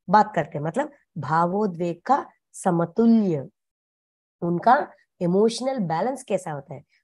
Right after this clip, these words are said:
उसका इमोशनल स्टेटस क्या है, उसका बोल, वो, वो कैसा बोलता है, इसका मतलब ये है उसका इमोशनल स्टेटस क्या है,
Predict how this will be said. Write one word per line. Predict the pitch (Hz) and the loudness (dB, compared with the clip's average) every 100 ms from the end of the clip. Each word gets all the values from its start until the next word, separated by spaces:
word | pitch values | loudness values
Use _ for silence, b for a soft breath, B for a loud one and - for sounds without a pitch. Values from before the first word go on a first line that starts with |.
| - | -14
उसका | 180 285 - | -4 -2 0
इमोशनल | 185 208 226 269 | 0 0 0 -2
स्टेटस | 285 - - 294 294 - | -2 -2 4 4 4 -4
क्या | - 170 | -4 -4
है, | 139 131 _ _ _ _ _ _ _ _ - | -4 -12 _ _ _ _ _ _ _ _ -16
उसका | 196 - 226 | -14 -4 -4
बोल, | 175 151 170 180 - _ - | -2 -2 -2 -4 -8 _ -6
वो, | |
वो | 254 254 | -2 0
कैसा | 262 - 170 190 240 | 0 -2 -4 0 2
बोलता | 214 196 202 | 2 0 0
है, | 196 196 | 0 -2
इसका | 175 - 170 | -8 -8 -6
मतलब | 147 - 160 | -6 -6 -8
ये | 156 151 | -6 -10
है | 143 147 202 277 _ _ _ | -8 -4 -2 -4 _ _ _
उसका | - 165 - - 156 143 151 214 330 370 _ _ _ _ _ _ _ _ | -10 -10 -12 -12 -10 -6 -4 -4 -6 -8 _ _ _ _ _ _ _ _
इमोशनल | - 175 185 185 214 220 | -8 -6 -6 -6 -6 -8
स्टेटस | - - 165 160 196 - | -8 -8 -8 -8 -12 -10
क्या | 185 | -8
है, | 156 - - | -8 -12 -20